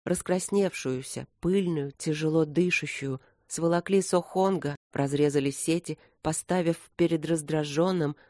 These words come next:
постукивающим себя кнутом по бедру Тханором.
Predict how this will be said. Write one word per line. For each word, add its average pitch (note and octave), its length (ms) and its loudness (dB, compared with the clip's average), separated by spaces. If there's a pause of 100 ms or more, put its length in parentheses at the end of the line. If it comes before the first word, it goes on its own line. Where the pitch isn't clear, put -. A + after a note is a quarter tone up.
(120)
постукивающим E3 920 -4
себя D#3+ 340 0
кнутом D#3+ 460 -2
по D3+ 140 -2
бедру C#3+ 420 0
Тханором. D#3 720 -4